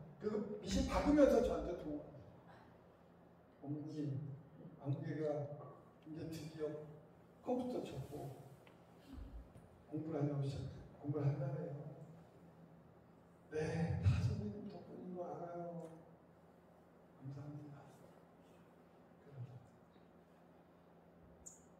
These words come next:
인터넷 중독, 커뮤니티 중독도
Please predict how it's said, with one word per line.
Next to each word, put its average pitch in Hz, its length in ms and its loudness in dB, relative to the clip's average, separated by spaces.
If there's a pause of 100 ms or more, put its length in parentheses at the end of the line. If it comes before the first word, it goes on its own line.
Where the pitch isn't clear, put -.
(2500)
인터넷 208 340 4
중독, 214 840 2
커뮤니티 226 460 4
중독도 202 960 0